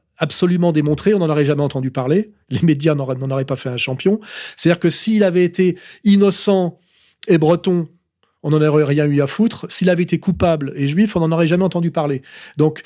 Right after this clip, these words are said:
ce qui est intéressant dans l'affaire Dreyfus, c'est qu'il est soupçonné, mais peut-être innocent, et qu'effectivement, derrière, il y a ce que Céline appelle le tam-tam juif, et c'est là que ça devient intéressant, c'est que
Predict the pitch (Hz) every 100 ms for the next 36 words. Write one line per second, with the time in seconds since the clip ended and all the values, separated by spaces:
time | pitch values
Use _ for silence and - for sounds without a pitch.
0 | - - 170 170 165 175 165 180 156 139
1 | 139 143 175 233 - 185 180 160 175 190
2 | 165 170 170 156 - - - - 196 -
3 | 202 196 190 160 151 151 160 - 143 139
4 | - 196 208 - 135 139 165 143 120 175
5 | 165 131 - 135 - - - 160 160 139
6 | 160 139 131 156 143 151 135 143 233 -
7 | 143 - 160 175 - 135 143 135 131 -
8 | 202 208 160 156